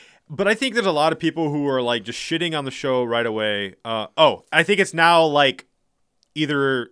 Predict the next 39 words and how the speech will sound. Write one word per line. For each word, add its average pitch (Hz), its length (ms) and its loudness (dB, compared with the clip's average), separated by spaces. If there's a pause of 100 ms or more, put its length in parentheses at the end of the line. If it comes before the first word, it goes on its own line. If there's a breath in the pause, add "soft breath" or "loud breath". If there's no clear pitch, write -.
it's 135 140 -12
like 147 100 -2
a 135 220 0
eighty 143 200 -2
twenty 123 580 -6 (260)
thing 90 420 -16 (800)
where 117 560 2 (140)
it's, - 140 -18 (300)
it's 123 140 -8
not 175 180 4
all 160 460 6
women 139 280 -2
good, 113 260 0
all 113 200 4
men 113 260 -4
bad. 101 260 -2
They've 107 220 -8 (180)
come 143 480 -6
down 127 420 -2
to 123 260 -6
more 120 220 -2
of 113 60 -2
an 113 80 -8
eighty 113 220 -6
twenty 120 280 -6
where 107 300 -2 (260 soft breath)
there's 123 180 -6
some 143 240 -4
examples 117 460 -4
of 98 140 -10
good 107 180 -4
guys, 107 340 0
but - 160 -14
the 101 200 -16 (200)
vast 117 280 0
majority 101 340 -4
are 92 60 -6
still 95 220 -8
bad. 92 320 -6